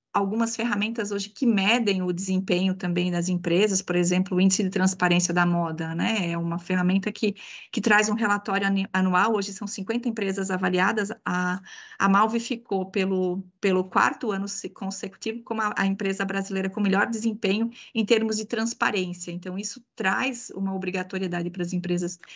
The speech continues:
de, de trazerem informação pros seus sites e publicarem isso para que o consumidor tenha acesso à informação pra poder decidir. Então, acho que esse é, e-, esse é o papel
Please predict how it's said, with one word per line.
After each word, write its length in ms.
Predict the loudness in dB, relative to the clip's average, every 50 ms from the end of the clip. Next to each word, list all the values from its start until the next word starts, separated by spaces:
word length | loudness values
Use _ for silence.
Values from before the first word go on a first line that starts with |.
| -20 -8 -2
de, 180 | 0 0 0 -2 _ 0
de 120 | 2 2
trazerem 500 | 4 4 2 4 4 4 4 2 4 2
informação 540 | 0 0 0 0 0 2 0 0 0 -4 -4
pros 160 | -4 -4 -6
seus 220 | -4 -4 -4 -4
sites 460 | -2 0 2 2 4 2 2 0 -2 -4
e 60 | -4
publicarem 720 | -4 -2 -2 -2 -2 -2 -2 0 0 2 2 0 0 0
isso 180 | -2 -2 -4 -6
para 160 | -6 -6 -6
que 160 | -6 -4 -4
o 140 | -4 -4 -4 -8 -14 -18 -18 -18 -20 _ _
consumidor 500 | 2 2 2 4 4 4 4 4 4 2
tenha 340 | 2 0 -2 0 0 2 2
acesso 440 | 2 0 0 -2 -2 -2 -2 -2 -4
à 40 | -4
informação 640 | -4 -4 -4 -2 -2 0 0 0 0 0 0 -2
pra 160 | -2 -2 -4
poder 480 | -4 -2 -2 2 2 4 2 2 0 -4 -10 -20 _ _ 0
decidir. 580 | 4 4 4 2 2 -2 -2 -2 -2 -2 -4 -4
Então, 280 | -4 -4 -2 -2 0
acho 160 | 0 0 -2 -2
que 80 | -4
esse 220 | -4 -2 0 0 0
é, 180 | 0 0 -2 -8 -14 -20 -10 -2
e-, 180 | 0 0 2 6
esse 240 | 6 6 6 6 2
é 40 | -4
o 40 | -2
papel 640 | -2 -6 -6 -4 -6 -4 -4 -2 -4 -4 -6 -8